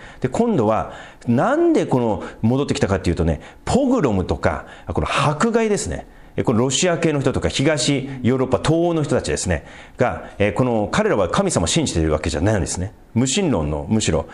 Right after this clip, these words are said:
共産主義者も結構ユダヤ人多かったんですけれども、あの、無神論の人ですね。なんだけれども、やっぱり迫害を免れるとか、あとは、あの、この、いわゆる社会主義の理想を作るっていうことで、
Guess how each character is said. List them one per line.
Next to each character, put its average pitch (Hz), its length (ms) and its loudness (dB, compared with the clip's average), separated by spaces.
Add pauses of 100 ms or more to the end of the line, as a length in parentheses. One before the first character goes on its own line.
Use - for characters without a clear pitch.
(180)
共 190 160 2
産 196 120 0
主 185 100 0
義 180 100 0
者 131 80 2
も 92 80 0
結 107 120 0
構 95 100 2
ユ 95 60 2
ダ 113 60 2
ヤ 98 60 0
人 80 120 2
多 117 120 2
か 90 120 -2
っ - 20 -4
た 82 80 -2
ん 76 40 -4
で 69 40 -8
す - 80 -12
け - 80 -4
れ 87 60 -4
ど 85 80 -2
も、 104 280 0 (320)
あ 107 120 0
の、 87 440 0
無 143 140 0
神 220 220 0
論 104 80 0
の 78 60 -2
人 - 120 -10
で - 60 -10
す - 100 -10
ね。 120 140 -4 (840)
な 147 120 4
ん 196 60 0
だ 185 80 2
け 180 80 2
れ 170 60 2
ど 180 60 0
も、 185 340 0 (180)
や 127 60 0
っ 113 40 -6
ぱ 123 60 4
り 101 60 2
迫 147 340 0
害 202 140 2
を 190 60 0
免 151 220 2
れ 156 160 2
る 95 80 0
と 156 120 -2
か、 101 300 -2 (220)
あ 180 120 2
と 185 120 2
は、 90 240 -2 (220)
あ 117 100 2
の、 113 140 2
こ 127 140 0
の、 107 380 0 (140)
い 131 60 2
わ 139 40 4
ゆ - 0 -
る 131 60 0
社 143 140 -2
会 214 160 2
主 220 80 -2
義 214 100 2
の 110 60 2
理 107 100 2
想 139 140 2
を 110 100 0
作 - 200 0
る 120 80 2
っ - 100 -2
て 78 80 -6
い 73 40 -6
う - 20 -6
こ 76 60 -6
と 73 80 -6
で、 69 160 -8